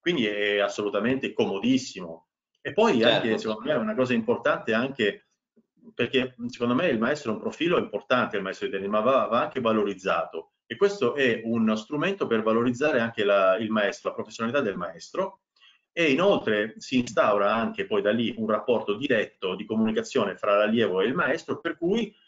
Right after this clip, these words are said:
Speaker 1: si può anche organizzare l-, l'allenamento. Perché quante volte io vedo così nei circoli vedo il maestro, entra in campo con l'allievo, "Ah, ok, benissimo, oggi cosa vorresti fare?" "Eh, ma cosa vorresti fare?" "Non lo so cosa vorrei fare."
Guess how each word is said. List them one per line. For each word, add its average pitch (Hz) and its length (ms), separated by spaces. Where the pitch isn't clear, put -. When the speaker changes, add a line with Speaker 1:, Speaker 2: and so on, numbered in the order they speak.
Speaker 1:
si - 180
può 123 100
anche 123 140
organizzare 107 560
l-, 98 220
l'allenamento. 95 680
Perché 127 220
quante 214 240
volte 139 320
io 120 120
vedo 120 200
così 104 400
nei 104 220
circoli 120 520
vedo 120 200
il 120 60
maestro, 131 340
entra 107 160
in 113 60
campo 127 260
con 123 180
l'allievo, 147 580
"Ah, 156 580
ok, 170 280
benissimo, 151 500
oggi 196 240
cosa 160 200
vorresti 135 400
fare?" 92 500
"Eh, 147 220
ma 98 100
cosa 131 200
vorresti 131 360
fare?" 104 380
"Non 117 180
lo 104 60
so - 360
cosa 107 180
vorrei 101 280
fare." 95 500